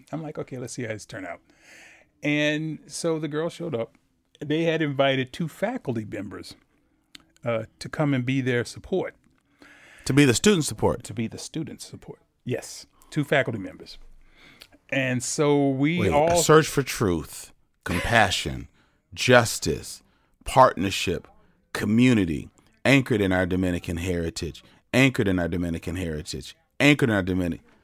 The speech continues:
Speaker 2: Saint Dominic would be spinning in the grave if he knew
Speaker 1: You know that.
Speaker 2: the kind of shit that was going down in that room. That's ridiculous.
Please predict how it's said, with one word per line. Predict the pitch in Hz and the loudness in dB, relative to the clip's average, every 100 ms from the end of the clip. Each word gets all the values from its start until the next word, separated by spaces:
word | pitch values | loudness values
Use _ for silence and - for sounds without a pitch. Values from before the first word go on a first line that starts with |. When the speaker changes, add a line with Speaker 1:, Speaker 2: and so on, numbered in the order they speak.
| _ | _
Speaker 2:
Saint | - 147 113 | -2 0 2
Dominic | 117 110 104 95 | 2 4 2 0
would | 92 | -2
be | 90 | -2
spinning | - - 120 113 | -2 0 2 2
in | 110 | 0
the | 104 | -2
grave | 101 98 90 | 0 0 0
if | 85 | 0
he | 101 | 0
knew | 95 98 87 | 2 2 2
Speaker 1:
You | 135 135 | 0 -2
know | 127 | -2
that. | 107 104 - | -4 -8 -4
Speaker 2:
the | 95 | -2
kind | 117 95 | 0 0
of | 82 | 0
shit | - - 107 | 0 2 2
that | 92 87 | 2 0
was | 85 | 0
going | 90 87 85 | 0 0 0
down | 82 78 78 | -2 -2 -2
in | |
that | 80 78 | -2 -4
room. | 82 | 0
That's | 127 127 - | 2 2 2
ridiculous. | 90 82 85 - 71 - - - | -4 -2 -4 -4 -10 -10 -14 -18